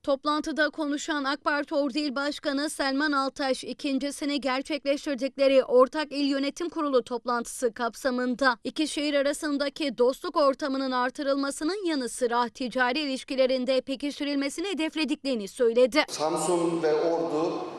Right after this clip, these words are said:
Speaker 2: birbirine hem coğrafik, hem ekonomik, hem de aile bağla-, bağları itibariyle birbirlerine, e, komşu ve yakın iller. Bu anlamda başlatmış olduğumuz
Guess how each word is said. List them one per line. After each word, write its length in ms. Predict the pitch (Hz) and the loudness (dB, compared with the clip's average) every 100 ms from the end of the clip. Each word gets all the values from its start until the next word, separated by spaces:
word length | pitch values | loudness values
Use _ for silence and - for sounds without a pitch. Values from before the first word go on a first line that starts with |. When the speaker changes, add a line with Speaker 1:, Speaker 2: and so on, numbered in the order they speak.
| - | -4
Speaker 2:
birbirine 580 | 156 156 151 151 147 151 - | -2 0 0 2 0 -2 -2
hem 160 | 156 151 156 | -2 0 0
coğrafik, 560 | 139 139 139 139 139 - - - - - 101 101 101 | 2 2 2 -2 -4 -8 -12 -14 -16 -14 -6 -4 0
hem 260 | 156 156 156 | 0 0 0
ekonomik, 500 | 147 156 143 131 135 - - - | 0 0 0 -2 -4 -6 -10 -6
hem 200 | 160 175 | -2 0
de 40 | 165 | 2
aile 320 | 147 170 165 | 2 2 2
bağla-, 420 | 143 139 139 135 | 2 2 0 0
bağları 360 | 131 135 147 143 | 0 0 0 -2
itibariyle 560 | 135 135 139 139 151 165 | -4 0 0 0 0 -2
birbirlerine, 600 | 151 127 123 117 147 160 - - - - - - | -2 -2 0 0 0 -2 -4 -8 -10 -16 -18 -8
e, 220 | - 123 - - - | -6 -4 -4 -4 -2
komşu 500 | 165 156 165 170 175 | -2 -2 -2 0 2
ve 120 | 170 | 2
yakın 280 | 160 165 135 | 2 0 -2
iller. 280 | 113 - - - - - - - - | -2 -2 -4 -8 -12 -14 -18 -18 -2
Bu 120 | 175 | 0
anlamda 400 | 185 185 185 190 | 2 2 0 0
başlatmış 500 | 165 165 180 - - | 0 0 -2 -2 -2
olduğumuz 500 | 170 - 151 147 135 | -2 0 -2 0 -2